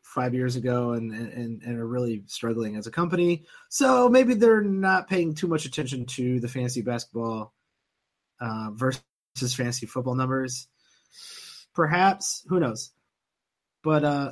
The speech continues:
enough of the world of finance. Let's go to the great unibrow, Anthony Davis. We're picking him at number seven, which means in a twelve team, we will be having, uh,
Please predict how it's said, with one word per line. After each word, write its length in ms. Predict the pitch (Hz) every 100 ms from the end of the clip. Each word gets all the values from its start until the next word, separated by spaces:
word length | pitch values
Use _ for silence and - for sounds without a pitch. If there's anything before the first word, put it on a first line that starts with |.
| -
enough 260 | 165 202
of 240 | 160 135 117
the 240 | 127 120
world 280 | 123 151 139
of 100 | 117
finance. 560 | - 139 120 101 - - _ _
Let's 140 | 147 -
go 180 | 175 156
to 360 | 160 127 113 - _ _ _ _ _ _ _ _ _ _ _ _ _
the 60 | 151
great 260 | 165 160
unibrow, 640 | 160 156 143 135 127 123 139
Anthony 340 | 151 151 143
Davis. 500 | 131 139 135 127 -
We're 80 | 151
picking 280 | 175 151 151
him 80 | 143
at 80 |
number 200 | 143 139
seven, 400 | 135 139 131 131
which 180 | 135 135
means 400 | 151 147 139 127 - - -
in 100 | 180
a 60 |
twelve 300 | 165 220 202
team, 220 | - 165 151
we 120 | 180
will 100 | 165
be 160 | 156
having, 480 | 143 147 143 135 - _ - - - _
uh, 240 | 123 123